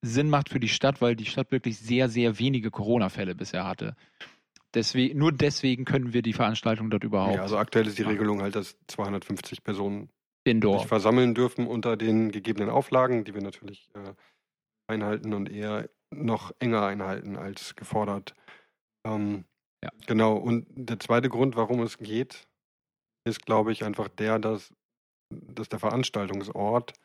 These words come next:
Speaker 2: das möglich macht,
Speaker 1: Ja.
Speaker 2: dass man sehr, sehr viel, ähm, das auseinanderziehen kann.
Speaker 1: Also für die Leute, die im letzten Jahr bei uns waren, dort hatten wir einen großen Saal, die, die Turf Lounge, so heißt die. Das war ein großer Raum, wo wir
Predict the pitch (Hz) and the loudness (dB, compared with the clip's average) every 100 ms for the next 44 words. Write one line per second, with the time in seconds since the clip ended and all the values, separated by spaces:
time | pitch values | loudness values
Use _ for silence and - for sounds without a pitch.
0 | _ _ _ _ _ - 101 113 127 123 | _ _ _ _ _ -8 -2 4 4 4
1 | 101 - 98 113 113 - 101 101 101 98 | -4 -4 -4 -4 -6 -8 -8 -4 -4 -4
2 | 101 110 110 101 107 104 - 101 101 98 | -2 0 0 -2 -2 -2 -6 -6 -6 -8
3 | 95 95 95 95 95 _ _ _ _ - | -12 -12 -10 -12 -14 _ _ _ _ -16
4 | - 113 117 107 - 101 98 - 90 87 | -4 2 2 2 -2 -8 -8 -10 -12 -14
5 | _ _ _ - 113 120 - 123 127 131 | _ _ _ -8 -4 0 0 2 4 4
6 | 131 123 117 117 117 - 117 107 107 107 | 2 -2 0 2 0 -6 -6 -2 2 2
7 | 131 - - 151 139 135 127 127 135 127 | 2 -2 -6 -2 0 2 4 4 2 0
8 | 135 123 113 110 120 120 113 113 - - | 0 0 0 0 -2 -2 -2 -4 -4 -4
9 | 117 156 160 139 131 147 143 123 117 131 | 2 2 4 4 4 2 0 -2 0 0
10 | 196 208 110 113 110 110 - 143 151 151 | 2 0 0 -2 -2 -4 0 0 2 2
11 | 165 170 170 - 147 160 170 - 180 180 | 0 0 0 0 2 2 0 0 0 0
12 | 175 117 120 117 131 127 123 117 120 135 | 0 0 0 2 0 0 0 0 0 0
13 | 127 113 117 117 | 0 0 0 0